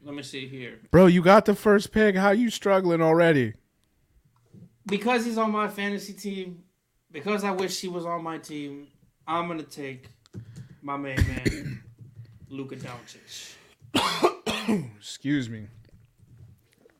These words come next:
Speaker 2: All right, you got Luka?
Speaker 1: Yeah.
Speaker 2: I'm gonna take, uh, I'll take Jokic.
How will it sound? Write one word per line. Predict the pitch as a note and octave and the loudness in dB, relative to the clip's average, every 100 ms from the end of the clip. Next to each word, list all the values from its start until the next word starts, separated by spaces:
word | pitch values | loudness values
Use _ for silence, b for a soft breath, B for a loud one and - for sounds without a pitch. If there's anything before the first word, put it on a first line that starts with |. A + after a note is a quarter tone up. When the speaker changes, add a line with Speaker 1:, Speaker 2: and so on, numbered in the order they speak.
| _ _ - _ - | _ _ -20 _ 0
Speaker 2:
All | D3 | 2
right, | C3+ D3 | 2 0
you | D#3+ | 4
got | E3+ D#3 | 6 6
Luka? | E3 F3+ G3 F#3+ F#3 _ _ _ _ | 4 4 4 2 0 _ _ _ _
Speaker 1:
Yeah. | - C3+ B2+ - b b b b b B2+ | -14 -14 -14 -20 b b b b b -2
Speaker 2:
I'm | D3+ | 0
gonna | E3 E3+ | 2 0
take, | F3 D#3+ D3+ D3+ | 4 4 4 4
uh, | C#3 C3+ C3 B2+ B2+ B2 A#2+ A#2+ A#2+ b b b _ _ b b b b b - | 4 6 6 4 2 2 0 0 -2 b b b _ _ b b b b b -4
I'll | C3 | 0
take | D#3+ C3+ | 2 2
Jokic. | B2 B2 A#2+ A2+ - | 0 -2 -4 -8 -10